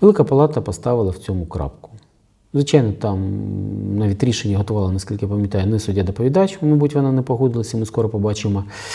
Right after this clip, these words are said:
е, окремі думки з цього рішення. Ну, поки вони не опубліковані, е, а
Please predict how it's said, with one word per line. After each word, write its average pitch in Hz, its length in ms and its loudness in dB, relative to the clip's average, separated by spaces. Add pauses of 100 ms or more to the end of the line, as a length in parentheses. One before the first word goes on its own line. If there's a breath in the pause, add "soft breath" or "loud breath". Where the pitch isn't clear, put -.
(500 loud breath)
е, 110 320 0
окремі 120 400 2
думки 104 380 -2
з 98 100 -6
цього 107 220 0
рішення. 110 340 -2
Ну, 139 100 2
поки 143 280 2
вони 110 240 2
не 143 200 6
опубліковані, 175 880 2
е, - 640 -12 (760)
а 95 320 0